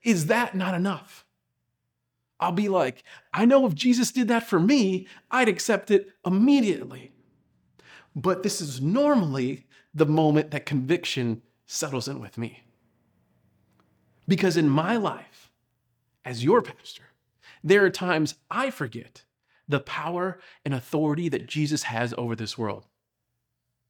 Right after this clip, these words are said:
I'll find myself in the middle of, of sadness or frustration, and I'll look to my own power, my own authority to try and get myself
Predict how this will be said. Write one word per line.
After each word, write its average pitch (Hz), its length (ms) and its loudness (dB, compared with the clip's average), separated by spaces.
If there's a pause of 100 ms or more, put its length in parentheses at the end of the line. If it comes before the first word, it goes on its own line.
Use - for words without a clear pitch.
(180)
I'll 139 80 0
find 196 240 0
myself 170 380 -2
in 165 60 0
the 156 60 2
middle 156 380 2 (180)
of, 123 200 -8
of 131 140 -14 (140)
sadness 160 640 -6
or 110 140 -4 (120)
frustration, 151 840 -6 (880)
and 175 120 -2
I'll 170 100 2
look 180 200 2
to 175 80 -2
my 147 240 0
own 180 260 2
power, 110 380 -10 (180)
my 170 260 -2
own 214 200 2
authority 123 500 -2 (140)
to 156 80 -6
try 180 240 0
and 170 100 4
get 160 140 0
myself - 580 -6